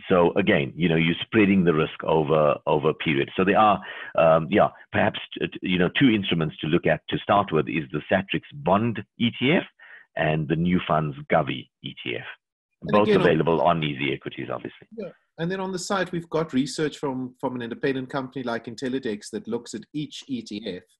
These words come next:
Speaker 2: and gives you views on past performance, perhaps future, um, plans, and that will help users make up their mind. We also have an easy E T F platform,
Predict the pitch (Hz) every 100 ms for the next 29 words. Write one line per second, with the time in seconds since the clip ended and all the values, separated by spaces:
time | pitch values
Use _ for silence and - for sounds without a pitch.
0 | _ _ _ _ - 113 110 107 107 107
1 | 127 127 123 113 107 117 117 117 107 -
2 | - 110 101 95 123 104 _ - 233 226
3 | 214 202 190 180 - 113 131 - - 160
4 | - 147 131 123 _ _ _ _ - 113
5 | 107 107 104 101 101 101 - 180 180 160
6 | 151 151 - - 110 113 113 110 117 123
7 | 107 117 113 107 107 90 85 101 - -
8 | 107 104 104 - 101 110 151 208 - _
9 | _ _ - 147 180 175 160 147 156 170
10 | 165 151 151 151 - 143 180 - 117 110
11 | - -